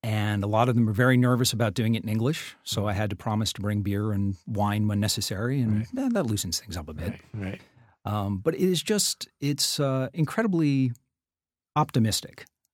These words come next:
Speaker 1: Um, i-, i-, if you listen to it and you listen to how the people are really growing their businesses, it'll give you a much more favorable view of Japan and where things are headed in the future.
Speaker 2: Mm, mm.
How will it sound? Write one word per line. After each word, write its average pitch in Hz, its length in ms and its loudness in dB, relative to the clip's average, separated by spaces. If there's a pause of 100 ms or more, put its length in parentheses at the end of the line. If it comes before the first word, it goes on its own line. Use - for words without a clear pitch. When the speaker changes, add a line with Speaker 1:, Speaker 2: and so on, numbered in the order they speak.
(180)
Speaker 1:
Um, 98 540 -4
i-, 127 60 -2
i-, 139 300 0
if 147 180 -2
you 147 80 2
listen 170 300 4
to 147 140 2
it 139 60 4
and 123 140 0
you 107 100 2
listen 131 300 2
to 113 220 -2
how 113 320 -2
the 104 80 -4
people 127 400 -2
are 107 60 0
really 117 260 2
growing 110 320 0
their 92 100 -2
businesses, 110 800 0 (580)
it'll 120 380 4 (120)
give 143 220 2
you 135 160 2
a 113 40 0
much 117 600 0
more 110 300 0
favorable 117 640 0
view 110 420 2
of 110 160 -4
Japan 120 640 -2 (180)
and 101 520 -2
where 117 200 2
things 107 300 -4
are 101 80 -4
headed 98 280 -4
in 90 100 -4
the 87 60 -6
future. 87 360 -8 (380)
Speaker 2:
Mm, 101 40 -18
mm. 95 60 -18